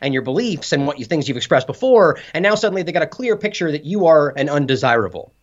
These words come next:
right? However they wanna look at it today, whether it's because of s-, breeding or maybe because of, you know, however, there's any ways you could take it, but that's what is happening.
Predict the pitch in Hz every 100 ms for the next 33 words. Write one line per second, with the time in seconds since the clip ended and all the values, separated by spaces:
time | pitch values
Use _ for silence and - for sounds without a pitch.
0 | _ 131 139 139 185 208 202 190 170 147
1 | 120 104 123 104 127 127 123 - _ 135
2 | 151 135 113 - - - 113 160 180 185
3 | 185 185 185 - 151 156 151 - 151 156
4 | 156 143 156 143 175 170 156 254 233 220
5 | 202 220 208 226 247 226 214 160 156 254
6 | 277 - - - - 175 226 - 196 185
7 | 185 156 185 247 90 -